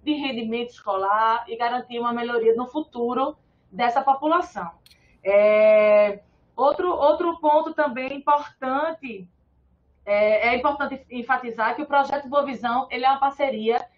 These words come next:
entre saúde, educação e o lafep. Não fa-, a saúde não vai fazer nada se-, separado desses dois parceiros, né? A educação, ela entra realizando a triagem da acuidade visual nessas crianças,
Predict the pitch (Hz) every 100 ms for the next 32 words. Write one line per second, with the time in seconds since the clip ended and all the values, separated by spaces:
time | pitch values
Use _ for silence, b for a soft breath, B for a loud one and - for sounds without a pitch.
0 | b _ 214 208 226 233 226 226 254 302
1 | 349 453 - _ _ 226 240 - 262 262
2 | 254 247 285 349 - 294 311 349 - 202
3 | 175 - 156 _ _ _ _ _ 226 277
4 | 302 294 277 269 - 262 277 294 302 302
5 | 294 294 302 302 269 269 269 285 311 -
6 | _ _ _ 277 - - 254 262 247 240
7 | 254 254 262 226 - - _ 262 302 311
8 | 277 - 254 226 226 311 311 226 220 233
9 | 285 - 220 240 233 254 254 254 247 226
10 | 240 254 240 233 220 202 170 b b b
11 | 254 240 254 262 262 285 302 302 269 233
12 | 247 285 247 262 254 240 220 214 220 226
13 | 214 196 202 240 262 302 262 226 208 247
14 | 254 415 415